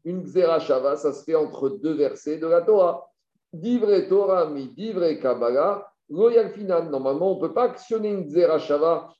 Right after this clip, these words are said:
entre un verset de la Torah et un verset d'un prophète. Donc, mais Ikaradi, il n'y a pas de source, même avec la technique du Xerashava, que Chagotem, c'est Korban Chagiga. Mais on a quand même un levier, comment ? En faisant Xerashava entre la Torah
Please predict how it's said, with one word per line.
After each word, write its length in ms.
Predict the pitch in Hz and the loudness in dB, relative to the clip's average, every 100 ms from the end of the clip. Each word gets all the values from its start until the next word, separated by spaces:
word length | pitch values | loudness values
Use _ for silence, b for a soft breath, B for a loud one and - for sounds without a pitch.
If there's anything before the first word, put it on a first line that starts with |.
| _ | _
entre 220 | 156 160 156 | -4 -2 0
un 60 | |
verset 300 | 151 151 156 | 0 0 -2
de 60 | 147 | -4
la 100 | 147 | -2
Torah 200 | 151 156 | -2 -2
et 20 | |
un 40 | |
verset 200 | 147 - | -4 -4
d'un 80 | 143 | -6
prophète. 320 | 110 113 - | -6 -10 -8
Donc, 260 | - 165 165 - _ - | -2 -2 -4 -16 _ -6
mais 280 | 170 269 277 | 0 2 2
Ikaradi, 640 | - 196 185 175 175 180 | 2 2 2 0 -4 -6
il 80 | 180 | -4
n'y 80 | 180 | -2
a 80 | 170 | 0
pas 140 | 180 | 2
de 140 | 175 170 | 2 0
source, 480 | - 190 180 - 160 | -2 -6 -6 -8 -6
même 220 | 180 190 | -2 2
avec 240 | 175 175 | 2 2
la 80 | 170 | 0
technique 460 | - 165 - 180 151 | 0 -6 -8 -10 -8
du 80 | 165 | -4
Xerashava, 640 | 156 151 147 160 156 170 | -2 0 0 0 2 0
que 220 | - 170 165 | 0 -2 0
Chagotem, 500 | 160 160 160 170 170 | -2 -2 -4 -4 -6
c'est 140 | 160 | -6
Korban 300 | 147 143 143 135 | -2 -2 -2 -2
Chagiga. 420 | 147 151 143 - - _ _ - | -2 -2 -4 -4 -6 _ _ -12
Mais 500 | 143 190 240 302 294 | -6 0 0 2 4
on 240 | 247 214 | 6 4
a 120 | 190 170 | 2 0
quand 220 | - 175 | 2 4
même 320 | 180 165 143 - | 6 4 2 -2
un 100 | 156 | -2
levier, 440 | 156 143 139 143 | -2 -2 -2 -2
comment ? 520 | 127 120 123 175 202 b - | -4 -4 -2 -4 -6 b -10
En 160 | 143 - | -8 -6
faisant 280 | 151 156 143 | 0 0 0
Xerashava 640 | 139 131 131 131 165 170 | 0 0 -2 -2 -2 0
entre 180 | 160 120 | -2 -2
la 100 | 127 | -4
Torah 560 | 117 92 131 190 - | -4 -2 -2 -2 -8